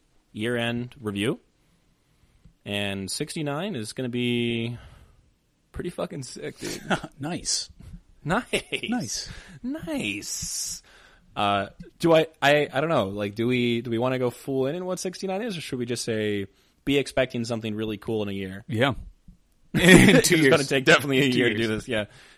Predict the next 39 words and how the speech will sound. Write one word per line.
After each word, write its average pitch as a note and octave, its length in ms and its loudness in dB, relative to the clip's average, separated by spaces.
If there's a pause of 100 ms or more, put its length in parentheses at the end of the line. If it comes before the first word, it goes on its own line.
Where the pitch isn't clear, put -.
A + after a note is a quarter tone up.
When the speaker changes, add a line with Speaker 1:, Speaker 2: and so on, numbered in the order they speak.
Speaker 1:
Two E3 120 2
or D#3 60 0
three D3 200 -4
years, A2+ 320 2
something A#2+ 220 -4
cool A2 220 -4
might G2+ 180 -4
come G2 160 -8
about. F2+ 180 -6
Speaker 2:
Some F#3 180 0
hot's C#3+ 360 2
gonna C3 140 0
Speaker 1:
Um, A#2 40 -4
Speaker 2:
drop A#2 380 0 (240)
summer A#2 280 -2
twenty A2 240 -6
twenty-five. - 480 -12 (480)
Speaker 1:
A A#2+ 120 2
hot, C3+ 420 0
steaming C3 420 -4
pile A#2 340 0
of G#2 120 -6
shit - 420 -2
is A2 140 -6
gonna A#2+ 200 -2
<laughs> - 0 -
drop A#2+ 440 4
in G2+ 140 -8
summer A2 260 -6
of G2 80 -6
twenty G#2 240 -8
twenty-three, G#2+ 520 -6
and G#2+ 120 -8
I A2 120 -6
hope B2 180 -4
you're C#3+ 80 -2
there E3+ 100 -6
for D#2 220 -14
it. - 60 -16